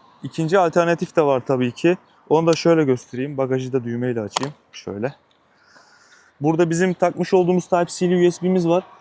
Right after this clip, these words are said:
Ürünün kendi U S B'si buradan geliyor ve çalışmasını istemezsem söküyorum. Kontağı açsam da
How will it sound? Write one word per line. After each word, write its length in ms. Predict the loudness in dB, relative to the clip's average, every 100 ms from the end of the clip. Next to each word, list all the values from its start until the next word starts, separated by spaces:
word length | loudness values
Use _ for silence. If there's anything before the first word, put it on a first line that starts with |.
| -14 -2
Ürünün 360 | 2 2 0 -2 -12 -2
kendi 320 | 0 2 2
U 200 | 4 2
S 140 | 2 -6
B'si 220 | -2 2
buradan 320 | 2 2 2
geliyor 420 | 2 4 4 4 0 -16 -20 -20 -20 _ 0
ve 240 | 2 2 -2 _ _ _ _ _ _ _ -20 _ _ _ _ _ _ _ _ _ _ _ -2
çalışmasını 580 | 0 0 -2 -2 -2
istemezsem 680 | -4 0 0 0 0 -2 -2 -12 _
söküyorum. 520 | -4 -2 0 0 -2
Kontağı 420 | -2 -4 0 0 0
açsam 440 | -2 -4 -6 -2
da 160 | -2